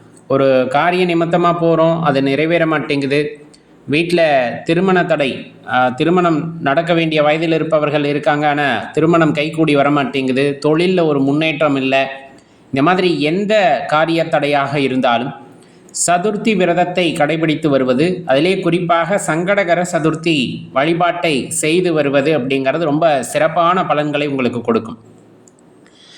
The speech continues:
அதுவும் குறிப்பா பார்த்தீங்கன்னா, காலையிலிருந்து மாலை வரலும் விரதம் இருந்துட்டு விநாயகர் ஆலயத்துக்கு போய் அபிஷேக ஆராதனைகளிலே கலந்து கொண்டு வெள்ளெருக்கு பூ மாலை வாங்கி போட்டு, அதே போல முடிஞ்சா நம்ம என்ன பண்ணலாம் அப்படின்னம்னா,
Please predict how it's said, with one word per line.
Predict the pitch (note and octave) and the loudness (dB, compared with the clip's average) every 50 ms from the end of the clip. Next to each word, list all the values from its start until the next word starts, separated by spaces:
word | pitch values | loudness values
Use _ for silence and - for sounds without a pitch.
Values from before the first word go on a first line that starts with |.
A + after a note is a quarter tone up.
| - - - | -18 -8 -2
அதுவும் | C3+ D3 F#3+ G#3+ A3+ G3+ - | 0 0 2 2 0 0 0
குறிப்பா | F#3 F#3+ F#3 F#3 G#3 G3+ G3+ - | 0 0 2 2 0 0 0 0
பார்த்தீங்கன்னா, | F3 E3 E3 F3+ D#3+ E3 E3 F3+ G#3 | -2 0 0 0 2 2 2 2 2
காலையிலிருந்து | E3+ E3+ D3+ D#3+ E3+ F3 F3 E3+ E3+ G3+ G3+ | 2 2 0 2 2 2 0 0 0 0 0
மாலை | F#3 E3 D#3+ D#3+ E3 E3 | 2 2 2 2 2 2
வரலும் | D#3+ E3 E3 F3+ F3+ D#3+ | 0 0 0 0 0 2
விரதம் | C3+ C#3 D#3 D#3+ E3+ D#3+ | 2 2 2 2 2 2
இருந்துட்டு | D#3 D3 C#3+ C#3 C3 - F3+ F#3 | 2 2 0 -2 0 0 0 0
விநாயகர் | D#3 D3 D3 D#3 F3+ F3+ F3 F3+ | 2 2 0 0 0 2 2 2
ஆலயத்துக்கு | E3+ D#3+ D#3 D3+ D3+ C#3+ D3+ C3 C#3 B2+ | 2 2 0 -2 -4 -4 -4 -4 -4 -2
போய் | - C#3+ D3 D3 E3+ | 0 2 2 4 2
அபிஷேக | D#3+ C#3+ D3 C#3+ E3 F3 E3 D#3+ | 2 0 0 -2 0 0 2 2
ஆராதனைகளிலே | D3+ D3 D3+ D3+ D3+ C#3+ C#3 C#3 C3+ C3+ C3 C3 C3 A#2+ | 2 2 2 0 0 -2 -2 -4 -4 -4 -2 -4 -4 -2
கலந்து | - B2 B2+ C#3+ D#3 D#3 C#3 | -2 -2 -2 -2 -2 -2 0
கொண்டு | C#3 C3 B2 B2 D3 E3+ E3 E3 B2+ B2 | 0 0 2 2 0 -2 -2 -4 -6 -4
வெள்ளெருக்கு | C#3+ E3 F#3 G#3 A3 A3 A3+ A3 A3 A3 A3 - F#3 E3 | -4 -2 -2 -4 -2 -2 -2 -2 -2 -2 -2 -2 -2 -2
பூ | - F3 E3+ D#3+ | 0 0 2 2
மாலை | C#3+ C3+ B2+ C3+ D3+ D#3+ D#3 C#3+ | 4 4 4 2 2 0 0 0
வாங்கி | C#3 C3+ C3+ C3+ C3+ A#2+ | 0 0 0 0 -2 -2
போட்டு, | - B3 B3 - - - C3+ F3 - - - - - - - - - _ _ - - - - - | -2 -2 -2 -2 -2 -2 -2 -2 -2 -8 -18 -20 -20 -20 -20 -20 -20 _ _ -20 -20 -20 -12 -6
அதே | - C#3+ E3 G3 G#3+ A3 | -4 -2 0 0 -2 -2
போல | F#3+ F#3+ G#3 F#3+ F3 | 0 0 2 2 2
முடிஞ்சா | E3+ E3 E3 F3 F#3+ G3+ G3 F#3+ G#3+ G#3+ F#3+ E3 D3 C3 B2 | 2 2 0 0 0 0 2 2 2 2 2 2 2 2 2
நம்ம | B2+ D3 D3+ D#3 D3+ | 0 0 2 2 0
என்ன | D3+ D#3+ F#3 F#3 E3 | 0 0 0 0 0
பண்ணலாம் | E3+ D#3 D#3 D#3+ E3+ F3 E3 C#3+ | 0 0 0 0 0 0 0 0
அப்படின்னம்னா, | C3 C3 D3 C#3+ C#3+ C#3+ D3 D3+ E3 G#3 | 0 0 0 0 2 2 2 2 2 4